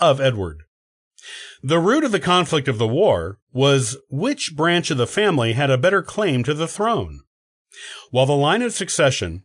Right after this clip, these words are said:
passed peacefully from Henry the Fourth to his son, Henry the Fifth, and to his son, Henry the Sixth, it was during Henry the Sixth's reign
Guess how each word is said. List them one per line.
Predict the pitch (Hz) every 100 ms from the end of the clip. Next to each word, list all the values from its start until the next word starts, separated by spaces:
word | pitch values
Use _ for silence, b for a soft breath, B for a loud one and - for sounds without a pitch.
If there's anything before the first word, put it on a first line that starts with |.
| _
passed | 143 143 127 -
peacefully | 202 196 - 117 120
from | 135 117
Henry | 104 190 175
the | 135
Fourth | - 160 127 135
to | - 123
his | 107 -
son, | 233 220 147 165 B B B
Henry | - 156 127
the | 101
Fifth, | - 190 101 90 - _ B B -
and | 151
to | 131
his | 202 269
son, | - 92 113
Henry | 139 131 120
the | 101
Sixth, | 98 233 196 98 - - - _ _ _ B B B
it | 139
was | 147 139
during | 123 220 269 262
Henry | 160 185 190
the | 151 139
Sixth's | - 151 - -
reign | 107 127 98 87